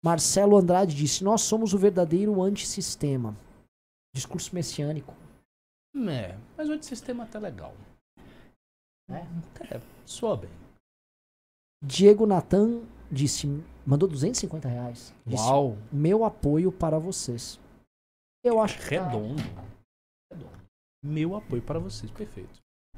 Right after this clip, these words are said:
Speaker 2: Obrigado.
Speaker 1: Sim, já se, foi, foi tipo uma bala de coco. Simples, doce.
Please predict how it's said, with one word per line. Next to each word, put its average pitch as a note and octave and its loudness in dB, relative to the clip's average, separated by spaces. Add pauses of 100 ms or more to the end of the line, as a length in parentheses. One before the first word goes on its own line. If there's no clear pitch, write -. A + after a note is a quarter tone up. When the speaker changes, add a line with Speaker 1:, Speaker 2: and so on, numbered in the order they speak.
Speaker 2:
Obrigado. C3+ -4
Speaker 1:
Sim, E3 -4
já D#3+ -4
se, - -10
foi, F3+ -16
foi E3+ -4
tipo E3+ -6
uma G3+ 0
bala F3+ -2
de D#3 -10
coco. - -12 (540)
Simples, - -12 (360)
doce. D3+ -4